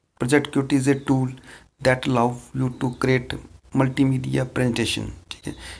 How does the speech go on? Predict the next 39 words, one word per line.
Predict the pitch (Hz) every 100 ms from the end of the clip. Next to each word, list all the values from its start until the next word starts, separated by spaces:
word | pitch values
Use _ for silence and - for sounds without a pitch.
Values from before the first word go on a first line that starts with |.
| -
ये | 139
भी | 143
आपका | 143 135
एक | 135 135
पीपीटी, | 143 135 143 120
इसमें | 120 139
पीपीटी | 131 120 135
बनाई | 131 135
जाती | 135 131 139
है, | 147
पीपीटी | 147 - - 143 76
में | 73 - - - - - -
प्रेजेंटेशन | 135 131 120
बनाई | 139 135
जाती | 131 -
है, | 143
जिसमें | 135 139 147 147 - - - -
आप | - -
मैप | - 131 127 131
ऐड | 131 131
कर | 127
सकते | - 131 - 147
हो, | 139 139
क्विज़ | 131 143 127 139 135
ऐड | 135
कर | -
सकते | 139 - -
हो, | 143
videos | 131 127 131 143 -
among | - 147 135 135 - -
other | 135 135
option | 131 -
बहुत | 139 131
ज़्यादा | 127 131
होते | 131 - 139
हैं। | 143 - - - -
During | 139 147 147
a | 147
classroom, | - 135 120 - 139 143